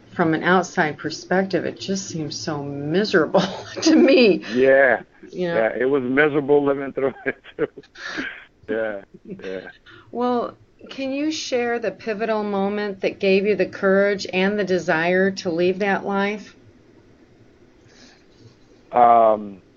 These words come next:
Speaker 2: honestly, I mean, it, it was, it was an power encounter with God's followers. And, um, and once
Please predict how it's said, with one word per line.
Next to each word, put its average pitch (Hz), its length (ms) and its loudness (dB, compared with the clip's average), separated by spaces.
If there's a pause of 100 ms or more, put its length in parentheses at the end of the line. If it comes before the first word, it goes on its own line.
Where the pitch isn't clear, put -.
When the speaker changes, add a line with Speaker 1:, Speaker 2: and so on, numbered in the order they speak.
(100)
Speaker 2:
honestly, 113 920 -6 (200)
I 110 80 -10
mean, 110 520 -10
it, 117 300 -2
it 131 80 -2
was, 123 280 -2
it 139 140 -4
was 123 200 -2
an 107 220 -6 (140)
power 139 520 2
encounter 107 640 -8
with 98 220 -12
God's 101 360 -4 (120)
followers. 95 500 -8 (880)
And, 104 380 -10
um, 101 480 -4
and 107 180 -14
once 135 220 -8